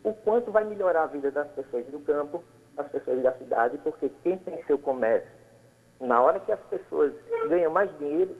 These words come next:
eles vão gastar mais. E é um ciclo, a roda vai girar, porque na hora que, que as pessoas começam a ganhar mais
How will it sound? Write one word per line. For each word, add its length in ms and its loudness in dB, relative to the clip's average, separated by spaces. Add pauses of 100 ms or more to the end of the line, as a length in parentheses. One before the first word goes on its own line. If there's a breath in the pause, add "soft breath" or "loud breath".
eles 240 0
vão 180 -4
gastar 360 0
mais. 320 -2 (960)
E 180 2
é 80 4
um 120 -4 (260)
ciclo, 520 -8 (300)
a 80 4
roda 260 2
vai 200 -2
girar, 480 2 (240)
porque 260 -2
na 180 0
hora 160 0
que, 120 -12 (1700)
que 80 2
as 140 2
pessoas 480 -2
começam 340 -2
a 20 -4
ganhar 180 4
mais 180 -2